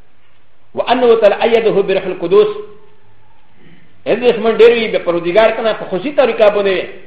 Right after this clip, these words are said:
په جبرائیل سره دغه په ذاته وکړو، آب یې سره ګرځېدلو. وحاته بعنایة خاصة، و د نگراني یې کړله، د کنه حفاظت یې کړو په خاص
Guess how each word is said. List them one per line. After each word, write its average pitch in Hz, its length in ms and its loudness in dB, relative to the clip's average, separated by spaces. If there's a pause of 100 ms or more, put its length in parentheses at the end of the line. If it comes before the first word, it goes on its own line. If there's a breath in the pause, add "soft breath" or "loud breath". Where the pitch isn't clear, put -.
(720)
په 139 80 -4
جبرائیل 190 460 2
سره 220 180 4
دغه 202 240 0
په 160 140 -2
ذاته 202 280 2
وکړو، 202 340 2
آب 190 160 0
یې 180 180 -2
سره 160 100 -2
ګرځېدلو. 139 540 0 (1900)
وحاته 196 600 0
بعنایة 165 680 -2
خاصة، 233 440 -4 (480)
و 139 140 -2
د 156 100 -4
نگراني 180 520 0
یې 240 120 2
کړله، 226 280 2
د - 120 0
کنه 294 180 -4
حفاظت 185 500 2
یې 220 80 0
کړو 202 180 -4
په 175 140 -10 (100)
خاص 214 200 -6